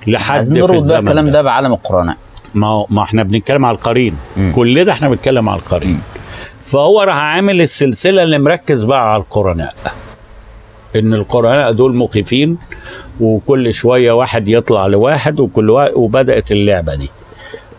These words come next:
Speaker 1: فأنا بذكر لك دي داتا عشان أوري الناس تزييف الوعي
Speaker 2: مم.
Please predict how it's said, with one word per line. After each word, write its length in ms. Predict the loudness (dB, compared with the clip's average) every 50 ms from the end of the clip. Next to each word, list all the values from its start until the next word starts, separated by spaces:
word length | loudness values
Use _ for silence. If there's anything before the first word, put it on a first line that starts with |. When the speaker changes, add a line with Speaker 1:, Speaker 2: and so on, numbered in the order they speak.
| -20 -16
Speaker 1:
فأنا 880 | -4 0 0 2 2 0 -2 -4 -10 -18 -20 -20 -8 -4 -2 0 0 0
بذكر 540 | 2 2 0 0 -2 -2 0 2 2 2 4
لك 180 | 2 2 2
دي 380 | 0 0 0 0 2 2 2 0
داتا 640 | 0 0 2 2 2 2 0 0 0 -2 -2 -2 -2 -4 -10 _ -20 -12 -4 -2
عشان 320 | -2 -2 0 0 0 2
أوري 400 | 2 2 2 2 0 0 0 2
الناس 460 | 2 2 2 0 0 0 -2 -6 -8
تزييف 720 | -4 -2 -2 0 0 0 0 2 2 2 0 0 0 -2
الوعي 540 | 0 0 2 2 2 2 2 2 0 -2 -2
Speaker 2:
مم. 300 | -2 -2 -2 -2 -2 -2